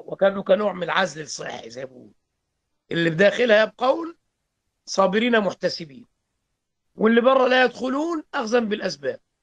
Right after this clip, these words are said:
أخذا بالأسباب. ماشي؟ "فليس من عبد يقع في الطاعون فيمكث في بلده صابرا محتسبا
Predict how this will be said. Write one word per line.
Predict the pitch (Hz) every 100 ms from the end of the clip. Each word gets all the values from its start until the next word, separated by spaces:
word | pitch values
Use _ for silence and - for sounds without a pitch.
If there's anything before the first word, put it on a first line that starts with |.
| _ _ _ _ _ _ _ _ _ _ _ _ _ _ _ 202
أخذا | 208 170 180
بالأسباب. | 165 160 - - - - _ _ _ _ _ _ _ _ _ _ _ _
ماشي؟ | 131 - 156
"فليس | 170 196 226 202
من | 185
عبد | 185 170
يقع | 170 196 165
في | 151
الطاعون | 156 - 180
فيمكث | 180 175 196 151 135
في | 143 151
بلده | 143 143 175
صابرا | - 180 180 160 143
محتسبا | 151 _ 151 156 185 190 226 240